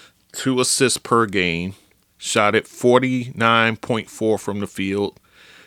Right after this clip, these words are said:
thirty-three point five from three-point range, and almost eighty, uh, percent from, uh, the free throw line. So his numbers align a lot with LaMarcus Aldridge. Big difference, though. Um,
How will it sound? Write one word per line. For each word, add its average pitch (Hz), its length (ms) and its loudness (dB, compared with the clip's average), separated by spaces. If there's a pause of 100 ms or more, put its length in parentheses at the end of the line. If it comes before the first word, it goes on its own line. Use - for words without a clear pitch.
thirty-three 113 600 0
point 110 420 -6
five 120 640 4
from 90 240 -8
three-point 98 520 -8
range, 92 640 -8 (560)
and 131 120 -2
almost 117 360 2
eighty, 104 440 0 (420)
uh, 85 220 -4
percent - 420 -8
from, 87 320 -10 (360)
uh, 85 340 -6
the - 160 -14
free 95 240 -10
throw - 240 -10
line. 53 320 -12 (480)
So 120 220 4
his 220 260 6
numbers 220 580 2
align 143 500 2
a 104 100 -2
lot 123 340 2
with 110 300 0 (160)
LaMarcus 110 540 -2
Aldridge. - 720 -2 (800)
Big 101 240 2
difference, 104 480 -4
though. 76 260 -8 (200)
Um, 82 600 -4